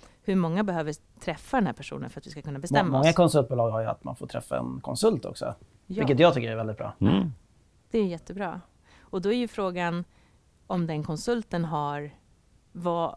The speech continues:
Speaker 1: har den liksom ett veto eller kan den liksom komma... Vad är syftet med det mötet? För det tror jag man ska tänka
Speaker 2: Det är nog
Speaker 1: till
Speaker 2: lite
Speaker 1: kring.
Speaker 2: olika. Mm.
Speaker 1: Vad är
Speaker 3: Ja.
Speaker 1: syftet med varje moment i processen?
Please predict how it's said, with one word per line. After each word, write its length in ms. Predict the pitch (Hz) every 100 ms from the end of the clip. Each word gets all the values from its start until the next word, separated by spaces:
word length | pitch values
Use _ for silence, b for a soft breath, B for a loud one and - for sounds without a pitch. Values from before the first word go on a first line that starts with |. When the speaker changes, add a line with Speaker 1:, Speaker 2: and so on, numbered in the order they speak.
| -
Speaker 1:
har 180 | - 175
den 500 | 170 190 180 175 151
liksom 440 | 160 - 156 151
ett 320 | 147 - - -
veto 640 | 165 208 196 - 220 220
eller 200 | 196 170
kan 220 | - 165
den 220 | 165 160 156
liksom 420 | 156 156 151 151
komma... 500 | - 160 156 156 147 - - -
Vad 340 | 185 196 196
är 100 | 180
syftet 460 | 170 208 - - 220
med 120 | 170
det 100 | 147
mötet? 580 | 151 156 - - - _ b b b b b b -
För 180 | - 214
det 160 | 254
tror 160 | 247 196
jag 60 |
man 80 | 175
ska 140 | 165 170
tänka 220 | 160 151
Speaker 2:
Det 60 |
är 40 | 160
nog 100 | 117
Speaker 1:
till 80 | 113
Speaker 2:
lite 120 | 127
Speaker 1:
kring. 80 | 123
Speaker 2:
olika. 260 | 107 - 117
Mm. 280 | 127 147 180 - - 170
Speaker 1:
Vad 200 | 220 214
är 40 |
Speaker 3:
Ja. 60 | 180
Speaker 1:
syftet 460 | - 175 - 165
med 140 | 165 160
varje 260 | 160 156
moment 520 | 156 156 147 147 123
i 180 | 147 156
processen? 600 | - 202 254 - - -